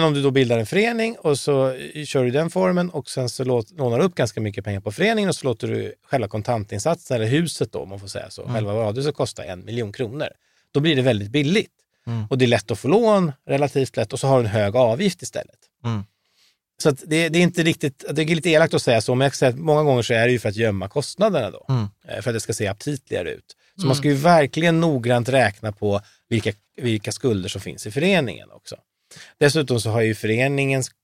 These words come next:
Speaker 1: eh, räntor inte avdragsgilla. Det är de när du har dem, betalar dem själv.
Speaker 2: Mm.
Speaker 1: Eh, nu har det skett en förändring de senaste åren så att nu är ju, har man då höjt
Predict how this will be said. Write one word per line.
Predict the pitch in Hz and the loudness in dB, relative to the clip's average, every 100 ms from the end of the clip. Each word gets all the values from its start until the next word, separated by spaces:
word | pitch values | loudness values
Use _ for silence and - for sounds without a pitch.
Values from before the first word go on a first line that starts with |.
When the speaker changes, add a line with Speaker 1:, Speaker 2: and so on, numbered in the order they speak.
| - | -10
Speaker 1:
eh, | 135 117 | -4 -2
räntor | 120 107 98 107 | 0 0 -2 -4
inte | 104 95 | -4 -2
avdragsgilla. | 113 98 98 101 214 185 104 | -2 0 -4 -2 -2 0 0
Det | 123 | 0
är | 113 | 0
de | 101 | -2
när | 101 | -4
du | 104 | -6
har | 98 - | -8 -14
dem, | 92 | -18
betalar | 104 107 95 | -20 -14 -12
dem | 98 113 | -12 -6
själv. | 180 - - _ - | -4 -4 -8 _ -12
Speaker 2:
Mm. | 123 113 110 _ 117 113 113 110 | -8 -8 -10 _ -2 2 4 2
Speaker 1:
Eh, | 107 - | 0 0
nu | 151 233 247 | 2 2 2
har | 190 202 | 4 4
det | 190 | 2
skett | 175 165 | 0 0
en | 131 | 0
förändring | 131 170 233 214 | 0 2 2 2
de | 180 | 0
senaste | 156 143 127 - | 2 0 0 0
åren | 123 120 120 | 2 2 2
så | 120 | 0
att | 113 | -4
nu | 117 117 | -2 -2
är | 113 117 110 | -4 -4 -2
ju, | 107 104 | -2 -4
har | 107 | -4
man | 107 101 | -4 -4
då | |
höjt | 95 180 208 180 - | -2 2 2 0 -6